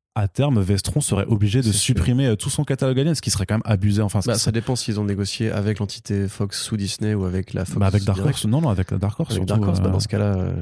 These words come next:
Speaker 1: je
Speaker 2: il
Speaker 1: sais
Speaker 2: n'y a
Speaker 1: pas,
Speaker 2: pas
Speaker 1: je
Speaker 2: de
Speaker 1: sais pas.
Speaker 2: reprise possible, hein. Les comics, c'est les, les, les, l'omnibus là, qu'ils ont, qu'ils vont faire ou qu'ils ont déjà fait, Marvel
Speaker 1: Ouais,
Speaker 2: par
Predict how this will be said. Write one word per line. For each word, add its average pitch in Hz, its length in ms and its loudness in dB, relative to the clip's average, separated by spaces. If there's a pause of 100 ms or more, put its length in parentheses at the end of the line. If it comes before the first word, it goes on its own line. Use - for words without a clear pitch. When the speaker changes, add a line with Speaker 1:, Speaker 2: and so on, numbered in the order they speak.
(140)
Speaker 1:
je - 80 -6
Speaker 2:
il 92 60 -4
Speaker 1:
sais 101 100 0 (140)
Speaker 2:
n'y - 20 0
a 101 60 -2
Speaker 1:
pas, - 80 -2
Speaker 2:
pas 101 80 2
Speaker 1:
je 98 40 0
Speaker 2:
de - 60 -
Speaker 1:
sais 98 60 0
pas. 98 80 0
Speaker 2:
reprise 104 260 -2
possible, 139 380 -4
hein. 135 120 -4 (200)
Les 104 100 -4
comics, 110 260 -2
c'est 107 140 -4
les, 101 320 0
les, 104 240 0
les, 104 140 0
l'omnibus 117 560 0
là, 101 80 -4
qu'ils - 180 -8
ont, 98 40 -4
qu'ils 98 260 -8
vont 98 80 -4
faire 104 240 -4
ou 98 40 -4
qu'ils 98 160 -8
ont 98 60 -4
déjà 101 160 -2
fait, 110 220 -4 (560)
Marvel 104 400 0
Speaker 1:
Ouais, 127 160 0
Speaker 2:
par 139 100 2